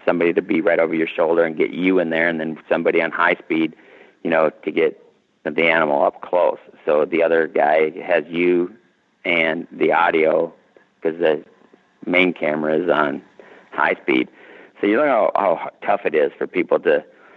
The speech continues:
you know, they think, "Oh man, I'm gonna, are you gonna go archery hunting after sheep? Oh my gosh, the hardest thing in the world. You're gonna go spot and stock, you know, elk and Coues deer and all that kind of stuff, or mule deer."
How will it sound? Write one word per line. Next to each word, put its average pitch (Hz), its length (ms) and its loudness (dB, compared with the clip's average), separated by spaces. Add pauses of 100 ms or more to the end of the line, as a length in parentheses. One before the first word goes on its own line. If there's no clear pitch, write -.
(280)
you 85 80 -6
know, 78 80 -2
they 78 100 -2
think, 78 200 -4
"Oh 87 60 -2
man, 85 200 2
I'm 80 80 2
gonna, 73 140 0
are - 120 4
you 82 100 0
gonna 78 160 0
go 76 160 0
archery 104 440 0
hunting 107 220 -2
after - 180 -8
sheep? - 340 0
Oh 76 100 2
my - 120 -4
gosh, 98 240 0
the - 80 -6
hardest 92 320 0
thing 90 120 -4
in 87 60 -6
the 87 60 -4
world. 90 320 2
You're 87 220 -2
gonna - 140 -2
go - 200 2
spot 95 280 2
and - 120 -10
stock, 87 400 2
you 64 100 -4
know, 65 220 -4 (280)
elk 98 400 2
and - 200 -10 (180)
Coues 101 280 -2
deer 92 180 2
and 82 80 -4
all 92 140 4
that 101 180 2
kind 95 160 0
of 95 80 -4
stuff, 95 160 0
or 90 80 -2
mule 92 280 0
deer." 92 260 0